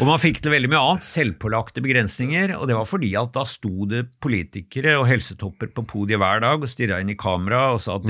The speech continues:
Speaker 1: dette må vi gjøre av hensyn til fellesskap og av hensyn til de svake, og dette er dugnadsånden og så videre. Så det er jo det ene, at det, alvoret ble jo formidlet på en helt annen måte.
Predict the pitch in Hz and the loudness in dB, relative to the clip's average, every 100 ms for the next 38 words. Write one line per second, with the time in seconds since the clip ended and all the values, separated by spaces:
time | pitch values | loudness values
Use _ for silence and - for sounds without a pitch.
0 | 107 92 82 87 95 87 92 92 - - | 0 -2 -8 -6 -4 0 0 -2 -8 -20
1 | _ _ - 98 104 85 - 90 92 - | _ _ -4 0 2 0 -4 -8 -8 -4
2 | 87 80 - - 87 - 87 92 85 - | -4 -4 -8 -6 -6 -6 -6 -4 -4 -6
3 | 82 90 90 - 92 80 - - 82 90 | -10 -8 -6 -2 -2 -2 -6 -12 -8 -8
4 | 92 - 92 98 87 80 82 85 - 92 | -8 -4 -2 0 0 -2 -6 -6 -2 -2
5 | 90 90 92 104 90 98 98 _ _ - | -2 -4 -2 -2 -2 -6 -8 _ _ -20
6 | - - - - _ - 120 151 110 131 | -20 -20 -20 -20 _ 2 4 4 4 2
7 | 127 101 107 175 147 123 120 117 113 110 | 4 2 2 2 2 0 -4 2 2 2
8 | 107 - - - - 139 104 85 82 95 | -2 -12 -20 -18 0 2 2 0 -4 0
9 | 143 110 98 120 101 87 87 107 95 - | 2 2 0 -2 -2 -2 -6 -6 -6 -8
10 | 95 92 110 98 104 113 101 - 139 151 | -8 -6 -4 -2 0 0 -2 -2 -2 0